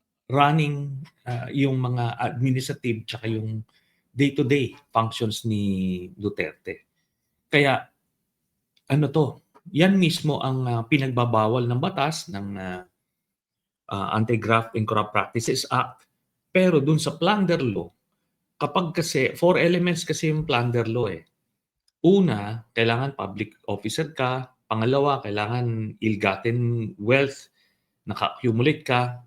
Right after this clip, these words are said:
Tapos pangatlo, yung ill-gotten wealth na accumulate mo should, um, come from a series of overt actions na mga illegal.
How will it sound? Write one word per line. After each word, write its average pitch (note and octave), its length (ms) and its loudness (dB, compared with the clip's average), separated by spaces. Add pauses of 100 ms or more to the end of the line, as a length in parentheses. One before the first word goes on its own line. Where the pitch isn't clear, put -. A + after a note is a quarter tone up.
(120)
Tapos G2 320 -8
pangatlo, C#3 800 0
yung C3 400 0 (800)
ill-gotten E3+ 560 2
wealth D3 240 2
na B2+ 160 -4
accumulate C3 560 -2
mo G#2 300 -4 (580)
should, D3 400 2 (560)
um, A#2+ 880 2
come F3 240 2
from B2 560 0 (140)
a A#2 100 0
series F#3 800 0
of C3 160 2 (300)
overt C#3+ 400 2
actions B2 560 -2
na B2 100 -2
mga A2+ 300 0 (560)
illegal. A2+ 500 0